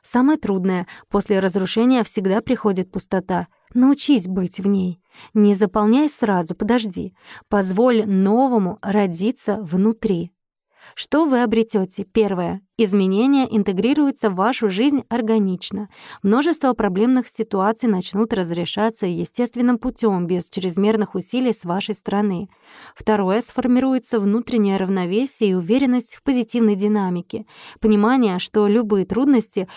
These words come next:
временные, а развитие всегда ведет к улучшению. Третье. Появится четкое ощущение цикличности процессов.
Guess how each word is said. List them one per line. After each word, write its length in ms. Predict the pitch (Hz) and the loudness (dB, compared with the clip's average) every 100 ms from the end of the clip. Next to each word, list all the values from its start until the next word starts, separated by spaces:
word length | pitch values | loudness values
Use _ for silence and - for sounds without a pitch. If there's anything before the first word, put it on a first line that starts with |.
| - 196 | -14 -2
временные, 580 | 214 226 208 185 175 - | 2 4 2 0 -4 -2
а 140 | 240 | 2
развитие 580 | 214 202 254 320 285 247 | 2 2 0 0 0 -2
всегда 460 | - - 196 185 | -2 -2 0 0
ведет 380 | 277 269 180 220 | 0 -2 -2 -4
к 80 | - | -4
улучшению. 680 | 185 175 - 185 180 175 202 _ _ - - _ | -6 -4 -4 -2 -2 -4 -8 _ _ -20 -20 _
Третье. 460 | 233 320 320 196 | 0 2 2 -2
Появится 600 | 185 196 202 233 - 208 | 0 0 2 0 -2 -6
четкое 460 | 196 247 254 - 214 | -4 -6 -6 0 0
ощущение 540 | 202 220 - 262 269 262 | 0 -4 -2 0 0 -2
цикличности 760 | 262 - 202 196 226 233 - | -6 -4 -4 -4 -4 -6 -6
процессов. 640 | 226 226 233 - 175 - | -6 -4 -4 -4 -4 -6